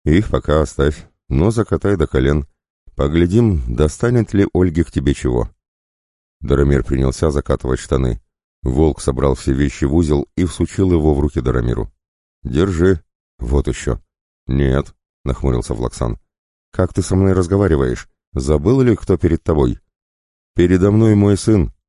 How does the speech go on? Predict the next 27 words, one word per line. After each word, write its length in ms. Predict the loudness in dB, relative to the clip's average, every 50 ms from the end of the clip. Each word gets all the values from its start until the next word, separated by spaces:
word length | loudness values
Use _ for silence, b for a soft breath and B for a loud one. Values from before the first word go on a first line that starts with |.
| _ _
сурово 420 | -8 -4 -2 0 2 2 2 0 -2
отрезал 340 | 0 -2 -2 -2 -2 -2
Волк. 320 | -2 -2 -4 -4 -4 -8 -14 _ _ _ _ _ _ _ _
«И 100 | 0 2
ежели 360 | 4 4 4 4 4 4 2
станешь 400 | 2 0 0 0 0 0 0 0
припираться 480 | -2 -4 -2 0 0 0 0 0 -2 -4
с 80 | -2 -2
отцом, 420 | -4 -2 -2 0 0 0 -2 -4 -10 _ _ _
дам 260 | -4 -2 0 0 0
оплеуху. 540 | 0 0 0 0 2 2 2 0 -2 -2 -4 -6 _ _ _ _ _ _ _ _ _ _
Запомни 560 | -10 -6 -4 -2 -2 0 0 0 2 2 0
теперь, 360 | 0 0 -2 -2 -2 -4 -4 -8 _ _ _ _ _ _ _ _ _
отныне 680 | -4 -2 -2 -2 0 2 2 4 4 4 2 2 -2 -4 -4
и 80 | -4
пока 300 | -2 -2 -2 0 0 0
ты 120 | 0 2 0
не 100 | 0 0
предстанешь 560 | -2 -4 -6 -4 -2 0 2 2 2 2 0
в 80 | -2
градском 400 | -2 -2 -2 -2 0 0 -2 -2
тереме 360 | 0 0 0 2 2 2 2 0
перед 220 | 0 -2 -2 -2
княгиней, 580 | -2 -2 -2 0 0 0 2 2 0 0 -2 -6 _ _ _ _
ты 220 | 0 2 2 2
мой 240 | 2 2 2 2 0
сын. 320 | 0 0 0 0 0 -2